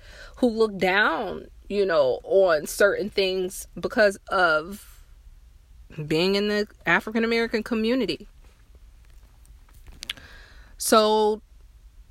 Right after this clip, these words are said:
today, I just kinda wanted to touch on those things and get you to realize that it's not a bad thing if you're having a tough time, you know, going to work. Um, also, w-, with the same thing in mind of going to work,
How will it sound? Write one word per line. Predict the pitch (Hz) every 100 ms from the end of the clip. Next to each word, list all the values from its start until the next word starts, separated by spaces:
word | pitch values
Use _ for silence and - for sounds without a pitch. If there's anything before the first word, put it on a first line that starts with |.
| -
today, | - 233 240 254 262 269
I | 233
just | 202 220
kinda | - 233 233
wanted | 226 208 -
to | 214
touch | 220 202
on | 226 202
those | 185 -
things | 180 190
and | 196 190
get | 202
you | 202 196
to |
realize | 185 196 196 175 202
that | - 185
it's | 190
not | 214 202
a | 196
bad | 180 180 175
thing | 185 190
if | 190
you're | 185 175
having | 208 185 202
a |
tough | 185 196 180
time, | - 175 165 175 190
you | 190
know, | 180 170
going | 175 175
to | 170
work. | 160 165 208 - - - - - - - -
Um, | 185 180 175 -
also, | 233 269 226 214 196 - 190 -
w-, | 208 185
with | 175 180 180 196 202
the | 208
same | - 214 202
thing | 208 196
in | 190
mind | 180 180
of | 180
going | 175 175
to | 160
work, | 170 165 175